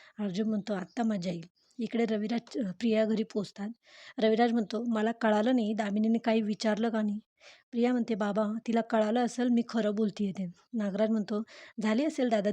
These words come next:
तिची चौकशी." तेवढ्यात रविराजला तिथे ठेवलेलं एन्व्हलप दिसतं. तो म्हणतो, "हे काय आहे?" ते उघडतो तर बघतो,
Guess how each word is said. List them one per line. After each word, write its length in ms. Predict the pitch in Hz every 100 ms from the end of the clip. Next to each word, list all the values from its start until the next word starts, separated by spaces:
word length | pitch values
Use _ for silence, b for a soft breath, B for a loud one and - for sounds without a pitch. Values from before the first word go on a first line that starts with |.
| -
तिची 160 | 196
चौकशी." 580 | 214 220 202 214 220 202 202 _ _ b b -
तेवढ्यात 300 | 233 240 254
रविराजला 440 | 240 233 220 214 233
तिथे 180 | 240 -
ठेवलेलं 400 | 226 233 208 220
एन्व्हलप 440 | 220 202 190 202 190
दिसतं. 360 | 190 - 180 165 _ -
तो 80 | 226
म्हणतो, 340 | 240 233 240 B B -
"हे 80 | 214
काय 240 | 202 269 254
आहे?" 180 | 240 240
ते 60 | 233
उघडतो 560 | 214 208 233 - 220
तर 140 | 240 233
बघतो, 480 | 202 196 - 208